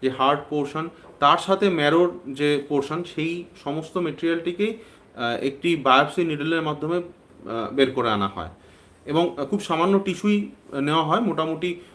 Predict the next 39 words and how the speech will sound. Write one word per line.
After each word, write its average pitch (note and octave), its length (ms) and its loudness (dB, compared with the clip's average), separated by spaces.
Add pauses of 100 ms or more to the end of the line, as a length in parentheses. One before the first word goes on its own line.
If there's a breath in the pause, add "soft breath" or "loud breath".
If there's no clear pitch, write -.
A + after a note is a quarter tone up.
(140 loud breath)
আহ, B2+ 320 0
টিস্যুর D3+ 360 -2 (140)
খুবই G#3 240 -2
কম, C3 360 0
মানে A#2+ 340 0 (140)
প্রায়, C3 300 4
আহ, A2 60 -8 (1000 soft breath)
ওয়ান C3 220 4
পয়েন্ট C3+ 280 0
ফাইভ B2 200 -2 (140)
to B2+ 60 -4 (240)
টু B2+ 140 -6
পয়েন্ট A#2+ 220 -4
ফাইভ A#2 160 -4
সেন্টিমিটার A2 500 -6
এরকম G#2 300 -2
লেন্থ G2+ 280 -2
হয়। D#3 120 -2 (320 loud breath)
খুব C#3 100 -12
সামান্য C3+ 320 -2
টিস্যুই C#3 320 -6
নেওয়া C3+ 240 0
হয় E3 180 0
এবং D3+ 200 -4
সেটিকে, C#3+ 520 0 (440 loud breath)
আহ, A2 460 -4
হিস্টোপ্যাথোলজিক্যাল E3+ 1000 0
এক্সামিনেশন D3 540 -6
করা D3+ 180 -2
হয়। E3 140 -2
তো D#3 120 -6
সেই D#3 180 -4
টিস্যুটিকে D3 460 -6
প্রথমে C#3 320 -6
প্রসেস C3 340 -4
করা C3 260 -2
হয়, B2+ 180 -2
সেই B2+ 160 -6
টিস্যুটিকে B2 640 -8